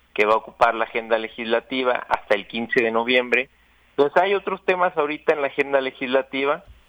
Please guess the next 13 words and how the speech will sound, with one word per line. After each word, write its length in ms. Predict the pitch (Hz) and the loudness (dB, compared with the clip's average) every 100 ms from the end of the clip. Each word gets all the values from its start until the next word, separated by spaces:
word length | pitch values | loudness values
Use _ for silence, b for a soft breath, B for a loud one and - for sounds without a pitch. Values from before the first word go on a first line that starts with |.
| _ _ | _ _
y, 140 | - 113 | -6 0
pero 240 | 120 110 | 2 2
el 80 | 107 | -2
pri 200 | - 131 | -2 -4
está 160 | - 135 | 0 0
haciendo 340 | - 123 127 | 0 -2 -2
un 160 | 123 120 | 0 0
análisis 680 | 117 113 113 113 117 107 - - _ _ - | 2 0 0 -8 -10 -10 -12 -20 _ _ -8
importante 800 | 107 101 101 98 110 110 - 110 | -8 0 0 2 2 0 -2 -2
de 100 | 104 | 0
la 100 | 95 | 0
reforma 460 | 104 - 104 107 | -2 -2 0 0
eléctrica, 580 | 104 113 - 120 - 120 | 0 -2 -2 -8 -2 -2